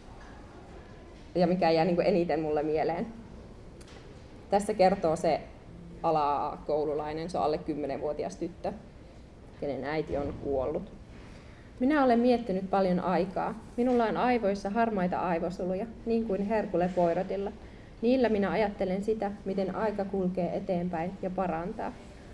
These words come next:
Aikuiset sanovat, että aika parantaa, ja se tarkoittaa, että kun aika kuluu, se mikä on tapahtunut, muuttuu muistoksi, ja sitten se muistaa huonommin ja huonommin.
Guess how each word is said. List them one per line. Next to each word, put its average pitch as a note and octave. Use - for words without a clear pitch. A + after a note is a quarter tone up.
Aikuiset A#3+
sanovat, F#3
että F#3+
aika G3+
parantaa, F#3
ja A3+
se A3+
tarkoittaa, F3+
että F#3
kun F#3+
aika G3+
kuluu, F3+
se A3+
mikä G3+
on E3+
tapahtunut, G3
muuttuu G3+
muistoksi, G3
ja G#3+
sitten B3
se G#3+
muistaa G#3+
huonommin F#3+
ja F3
huonommin. F3+